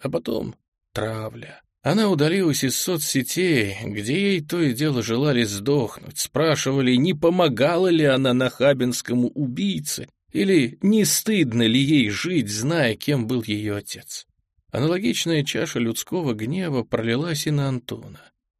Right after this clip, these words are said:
Директор школы попросила маму найти для него другую обитель знаний.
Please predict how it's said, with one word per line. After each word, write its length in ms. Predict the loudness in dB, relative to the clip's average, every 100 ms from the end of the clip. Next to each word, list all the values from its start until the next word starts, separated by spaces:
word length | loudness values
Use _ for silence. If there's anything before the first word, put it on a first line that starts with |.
| _
Директор 480 | -2 0 0 -2 -4
школы 580 | -4 0 2 2 0 -6 -4
попросила 640 | -2 0 -2 2 2 4
маму 340 | 4 2 2 2
найти 380 | 2 0 -2 -2
для 160 | 0
него 460 | 0 2 2 0 -2
другую 760 | -4 -2 0 2 2 2 2 0
обитель 480 | 0 0 0 -2 -2
знаний. 640 | -6 -8 -14 -20 -20 -20